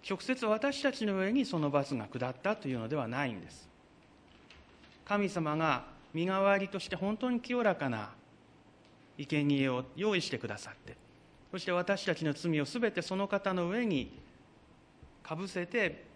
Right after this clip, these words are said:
十字架の上で滅ぼされました。あの十字架というのは、私たちが不真実である、神様に対して本当に忠実ではない、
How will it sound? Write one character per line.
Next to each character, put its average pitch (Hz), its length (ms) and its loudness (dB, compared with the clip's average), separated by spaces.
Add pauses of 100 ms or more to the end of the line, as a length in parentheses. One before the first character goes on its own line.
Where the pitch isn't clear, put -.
(120)
十 147 240 0
字 143 140 -2
架 143 100 -2
の 127 160 0
上 208 160 0
で 151 300 0 (520)
滅 127 200 0
ぼ 113 80 -4
さ 110 120 -6
れ 101 80 -10
ま - 120 -16
し - 120 -14
た。 - 60 -18 (1900)
あ 196 120 2
の 208 100 2
十 196 220 2
字 220 100 0
架 226 180 2
と 202 120 -4
い 123 60 0
う 113 40 -4
の 104 100 -8
は、 107 120 -12 (440)
私 233 360 -2
た 220 100 0
ち 180 140 -2
が 170 240 2 (340)
不 170 140 -4
真 202 240 -2
実 220 200 -4
で 139 120 2
あ 120 100 2
る、 175 160 0 (640)
神 214 240 0
様 180 260 2
に 170 120 2
対 180 160 4
し - 80 -4
て 180 40 -2
本 202 200 0
当 269 140 0
に 175 260 2 (260)
忠 170 220 -4
実 175 200 -4
で 190 80 4
は 160 140 6
な 131 220 2
い、 202 100 -2